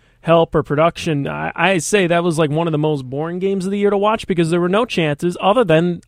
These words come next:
uh, the first line. I think Taylor Hall had a breakaway and, uh, some other first line chances. Other than that, there was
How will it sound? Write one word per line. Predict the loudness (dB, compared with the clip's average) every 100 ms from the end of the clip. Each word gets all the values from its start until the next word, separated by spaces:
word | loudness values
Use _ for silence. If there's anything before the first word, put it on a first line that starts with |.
| -6
uh, |
the | -2 2
first | 4 4
line. | 2 0 -2
I | -6
think | -6 -6 -2
Taylor | -2 0
Hall | 2 2 2
had | 0
a |
breakaway | 0 -2 -2 -4 -2 -4 -6 _ _ _ _ _ -4
and, | 0 0 0 -4 -4
uh, | 0 2
some | 2 0
other | 0 0
first | -2 -2 -2
line | -4
chances. | -2 -4 -4 -2
Other | 2 2
than | 2 2
that, | 2 2
there | 2
was | 2 0